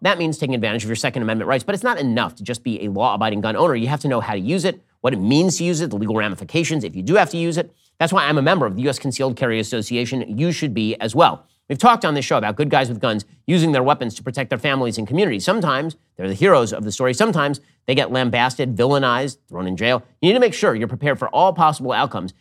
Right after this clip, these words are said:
if you find yourself in the position of having to, God forbid, use your firearm. Right now, the U S C C A is giving away a free concealed carry and family defense guide and a chance to win a thousand bucks to buy a firearm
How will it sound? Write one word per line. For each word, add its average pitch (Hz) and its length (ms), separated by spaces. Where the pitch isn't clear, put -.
if 123 80
you 147 80
find 180 240
yourself 139 280
in 131 60
the 127 60
position 151 340
of 113 60
having 131 260
to, 120 140
God 113 260
forbid, 101 320
use 127 180
your 123 100
firearm. 135 540
Right 196 180
now, 131 140
the 123 100
U 151 100
S 170 100
C 170 100
C 147 160
A - 20
is 117 80
giving 160 200
away 131 140
a 104 60
free 226 220
concealed 147 360
carry 131 220
and 107 100
family 160 280
defense 131 280
guide 104 380
and 165 260
a 113 40
chance 139 260
to 151 60
win 135 100
a - 20
thousand 160 360
bucks 104 200
to - 80
buy 127 160
a 147 60
firearm 127 460